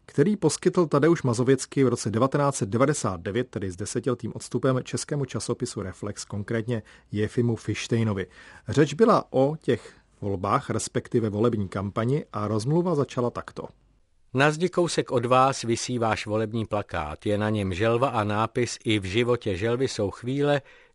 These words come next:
Speaker 2: kdy musí dát někomu přes hubu.“ Jak vzniklo toto spojení? Tadeusz Mazověcký a želva.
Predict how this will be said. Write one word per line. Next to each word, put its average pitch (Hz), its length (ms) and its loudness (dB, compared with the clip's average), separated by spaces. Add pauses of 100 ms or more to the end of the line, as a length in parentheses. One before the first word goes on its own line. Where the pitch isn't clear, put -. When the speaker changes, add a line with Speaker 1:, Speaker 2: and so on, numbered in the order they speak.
Speaker 2:
kdy 117 160 2
musí 131 360 0
dát 117 300 2
někomu 104 340 -4
přes 95 260 -2
hubu.“ 82 360 -8 (560)
Jak 135 180 -2
vzniklo 131 440 0
toto - 280 -2
spojení? 82 800 -4 (560)
Tadeusz 101 500 0
Mazověcký 104 920 -2
a 82 260 -8
želva. 87 440 -6